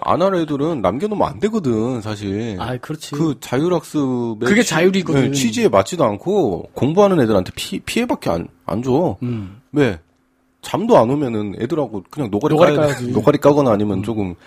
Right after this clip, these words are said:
Speaker 1: 딴짓거리 하는데 그게 또 공부하는 애들 입장에서는 스트레스거든, 시끄럽고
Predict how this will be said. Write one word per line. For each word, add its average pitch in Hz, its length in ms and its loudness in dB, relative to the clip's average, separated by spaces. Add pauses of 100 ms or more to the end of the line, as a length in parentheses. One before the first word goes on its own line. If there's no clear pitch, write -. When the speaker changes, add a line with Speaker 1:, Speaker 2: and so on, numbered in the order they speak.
(180)
Speaker 1:
딴짓거리 180 360 2
하는데 123 280 2
그게 165 260 0 (100)
또 110 180 0
공부하는 113 440 0
애들 92 160 0
입장에서는 82 540 -6
스트레스거든, 135 560 -4
시끄럽고 - 540 -4